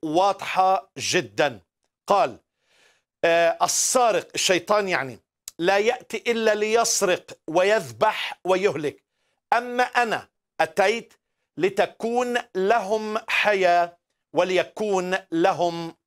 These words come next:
أفضل." فرسالة المسيح هي رسالة الحياة، لأن فيه كانت الحياة، وهو الذي قال: "أنا هو الطريق والحق والحياة، أنا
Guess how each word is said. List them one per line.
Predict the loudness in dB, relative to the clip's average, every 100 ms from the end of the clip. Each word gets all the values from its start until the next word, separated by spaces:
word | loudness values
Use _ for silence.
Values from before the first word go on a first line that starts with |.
| -2
أفضل." | -2 -2 -4 -4 _ _ _ _
فرسالة | -2 -2 0 0 0 -4 -4
المسيح | -2 -2 -2 -2 -2 -2 -14 _ -2
هي | 2 2
رسالة | 2 0 0 -2
الحياة، | -4 0 2 2 0 _ _ _ _ 0
لأن | 2 2 -2
فيه | -12 -4 -4 -2 -2 -2 -2 -6 _ -2
كانت | 2 2 2 0 -2 _ _ -2
الحياة، | -2 -2 0 2 2 0 _ _ _ _ -4
وهو | 0 2
الذي | 2 2 0
قال: | -2 2 2 2 -4 0
"أنا | 0 2
هو | 2 2
الطريق | 0 0 0 0 -2 -6 -12
والحق | 0 0 0 -2 -2 -2 -12 -8
والحياة، | -2 -2 0 0 2 0 -4 _ _ _ _ _ _ -2
أنا | 0 2 2 0